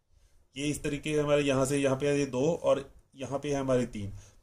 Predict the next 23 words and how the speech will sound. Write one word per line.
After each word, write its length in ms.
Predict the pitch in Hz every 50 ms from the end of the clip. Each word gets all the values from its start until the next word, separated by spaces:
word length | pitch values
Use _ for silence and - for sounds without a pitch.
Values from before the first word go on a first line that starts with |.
| _ _ -
हमें 180 | 131 135 156 160
क्या 140 | 160 160 147 147
करना 220 | 143 127 131 139
है, 60 | 143 143
तीन 260 | - 156 151 151 151
को 120 | - 160 147
मल्टीप्लाई 440 | 139 139 135 139 131 139 135 135
करना 260 | 131 139 127 123 131 131
है 140 | 143 131
दो 180 | 113 113 107 98
से। 200 | 90 - 98 90 90
हमें 240 | 90 120 127 139 127
देखना 280 | 123 120 113 120 123 127
है 80 | 127
कि 100 | 131 147 135
तीन 220 | - 135 135 131
को 120 | 135 143
मल्टीप्लाई 420 | 127 123 117 120 131 127 127 127 123
करके 240 | 131 123 120 135 127
दो 160 | 127 123 117
से 100 | 135 131
कितना 260 | 135 143 147 147 147
आएगा। 300 | 147 147 143 139 143 135